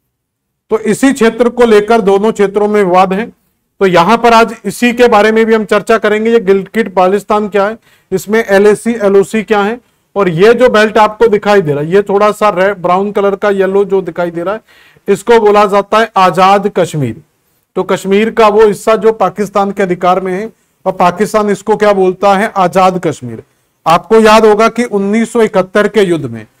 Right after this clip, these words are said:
उन्नीस सौ इकहत्तर के युद्ध में जब पा-, भारतीय सेना के द्वारा पाकिस्तान को पराजित कर दिया गया था, उन्नीस सौ इकहत्तर के युद्ध में भारत के द्वारा इस आजाद कश्मीर पर भी कब्जा कर लिया गया था। अगर भारत वहां पर चाहता,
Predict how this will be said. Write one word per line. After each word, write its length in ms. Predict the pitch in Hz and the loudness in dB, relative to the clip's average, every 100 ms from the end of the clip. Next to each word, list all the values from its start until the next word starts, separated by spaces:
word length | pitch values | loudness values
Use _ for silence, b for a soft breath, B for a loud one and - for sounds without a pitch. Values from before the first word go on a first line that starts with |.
| _ _ - | _ _ -6
उन्नीस 380 | 185 196 226 226 | -4 0 0 0
सौ 100 | 226 | 0
इकहत्तर 420 | 214 180 - 220 | 0 -2 0 -2
के 120 | 214 | 2
युद्ध 240 | 214 202 202 | 0 0 0
में 180 | 214 | -2
जब 160 | 220 220 | -2 0
पा-, 160 | 202 185 | 0 0
भारतीय 500 | 156 180 190 220 226 | 0 0 -2 -4 -2
सेना 320 | 196 190 208 | -2 -2 -2
के 160 | 208 | -2
द्वारा 260 | 202 196 208 | 0 2 2
पाकिस्तान 600 | 208 190 - 185 208 196 | 0 -2 -4 -4 -4 -2
को 120 | 202 | -4
पराजित 400 | 196 185 180 190 | 0 0 0 -4
कर 100 | 196 | -4
दिया 240 | 165 185 180 | -2 -2 -2
गया 160 | 170 | -2
था, 240 | 160 196 208 b b b - | -4 -6 -8 b b b -8
उन्नीस 320 | 185 190 214 | -4 -2 0
सौ 60 | 240 | 0
इकहत्तर 400 | 226 190 - 220 | 0 -2 0 0
के 120 | 220 | 2
युद्ध 260 | 202 196 196 | 0 0 -2
में 180 | 202 220 | -2 2
भारत 320 | 170 180 202 - | 2 2 0 0
के 80 | |
द्वारा 300 | 208 196 202 214 | 0 2 2 0
इस 160 | 214 220 | -4 -4
आजाद 500 | 196 180 180 196 202 | -2 0 2 2 0
कश्मीर 420 | 196 - 185 196 | -6 -4 -4 -4
पर 200 | 196 180 | -2 -4
भी 100 | 180 | -4
कब्जा 420 | 175 139 190 254 285 _ b b _ | -6 -4 0 2 0 _ b b _
कर 140 | 220 196 | 0 2
लिया 240 | 170 123 | 0 -4
गया 140 | 117 113 | -6 -10
था। 160 | 110 - _ _ - | -12 -20 _ _ -2
अगर 320 | 185 190 247 | 0 4 2
भारत 360 | 214 180 196 220 | 2 2 2 2
वहां 240 | 214 190 | 2 0
पर 200 | 190 214 | 0 -2
चाहता, 420 | 208 202 147 120 | 0 0 0 -2